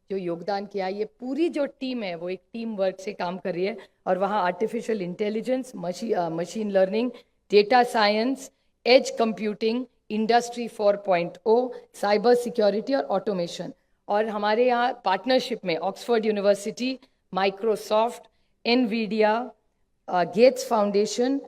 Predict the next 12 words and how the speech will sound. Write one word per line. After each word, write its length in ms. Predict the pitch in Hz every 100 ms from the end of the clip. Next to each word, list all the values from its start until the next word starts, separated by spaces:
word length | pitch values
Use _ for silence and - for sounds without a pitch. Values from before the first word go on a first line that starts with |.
| 214
और 360 | 208 202 196 -
हार्वर्ड 480 | - 196 202 233
यूनिवर्सिटी 720 | 208 214 208 208 214 214 277 294 _ _
और 120 | 196 190
वाशिंगटन 600 | 165 196 208 269 277 269
स्टेट 380 | 269 - 226 220 -
यूनिवर्सिटी, 840 | 165 196 196 202 - 208 220 254 - _ -
इन 140 | 202
सब 400 | 190 - 262 -
का 200 | - 185 190
ये 180 | 196 196
हमारा 560 | 190 190 190 202 196